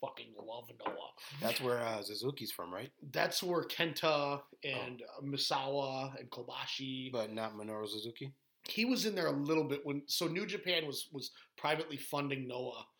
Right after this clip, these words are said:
Speaker 1: twenty sixteen, twenty seventeen.
Speaker 2: Okay.
Speaker 1: And Suzuki-gun went in there as an invasion.
Speaker 2: Okay.
Speaker 1: Which is how Yoshinobu Kanemaru got a job.
Speaker 2: Mm.
Speaker 1: Because when Noah was obscure,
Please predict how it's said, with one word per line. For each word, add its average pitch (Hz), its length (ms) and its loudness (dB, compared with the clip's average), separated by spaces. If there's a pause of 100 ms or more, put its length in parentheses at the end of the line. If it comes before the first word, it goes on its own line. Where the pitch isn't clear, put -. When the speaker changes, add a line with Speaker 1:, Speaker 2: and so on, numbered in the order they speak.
(300)
Speaker 1:
twenty 139 360 -2
sixteen, 143 540 -2
twenty 139 200 -6
seventeen. 143 720 -4
Speaker 2:
Okay. 110 240 -6
Speaker 1:
And 147 100 -2
Suzuki-gun 139 1000 -2
went 135 340 -4
in 147 180 -2
there 131 140 -2
as 127 160 -4
an 120 60 -14
invasion. 110 500 -12 (260)
Speaker 2:
Okay. 110 200 -4 (220)
Speaker 1:
Which 151 140 0
is 151 80 2
how 160 120 8
Yoshinobu 156 520 4
Kanemaru 135 460 0
got 120 100 -8
a 110 80 -8
job. 131 160 -4 (540)
Speaker 2:
Mm. 107 140 -8
Speaker 1:
Because 147 340 4
when 147 320 0 (220)
Noah 156 360 10
was 147 520 2 (100)
obscure, 151 720 0